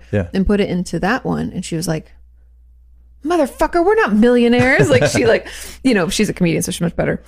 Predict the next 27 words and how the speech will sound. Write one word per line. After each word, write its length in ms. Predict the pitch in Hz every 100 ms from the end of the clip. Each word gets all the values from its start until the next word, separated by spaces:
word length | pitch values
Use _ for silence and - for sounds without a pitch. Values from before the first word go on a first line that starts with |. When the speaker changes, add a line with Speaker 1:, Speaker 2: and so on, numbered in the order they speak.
| - - -
Speaker 2:
And, 380 | 190 185 170 - - - -
but 140 | 202 196
it's 160 | 180
so 200 | - 196
funny 340 | 196 190 185 214
because 540 | 175 - 202 160 156 - - - - - _ -
I 320 | 185 214 233
always 260 | - 185 180
thought 160 | 185
it 60 | 175
wasn't 280 | 165 185 -
cheesy 340 | - 170 202
enough. 400 | 220 240 269 - -
And 120 | 196
so 120 | -
Nick 360 | 180 180 220 277
and 120 | 202
I 180 | 180 170
would 200 | 170 170
work 260 | 180 180 196
it 60 |
out 220 | 180 175 175
where 120 | 175
we 200 | 175 180
would, 360 | 175 175 175 170 - - - -
uh, 280 | 180 156 190 - _ - 170
do 400 | 185 185 170